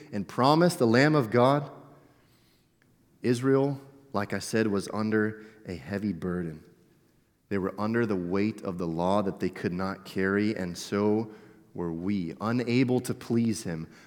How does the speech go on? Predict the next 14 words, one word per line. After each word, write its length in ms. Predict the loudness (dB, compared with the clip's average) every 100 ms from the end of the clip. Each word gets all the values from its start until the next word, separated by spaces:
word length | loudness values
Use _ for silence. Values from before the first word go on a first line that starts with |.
| -4
unable 560 | -2 0 4 4 6 4
to 120 | 0
draw 280 | 2 2 4
near 260 | 2 0
to 160 | -2 -4
him, 280 | -4 -6 -2
unable 520 | 2 4 6 6 6
to 140 | 2 0
deal 560 | -2 2 6 6 6 2 -10 -4
with 180 | -2 0
our 140 | -2
sin, 460 | -4 -6 -2 0 0
but 220 | 0 0
Christ 720 | -4 -8 -2 2 2 2 -2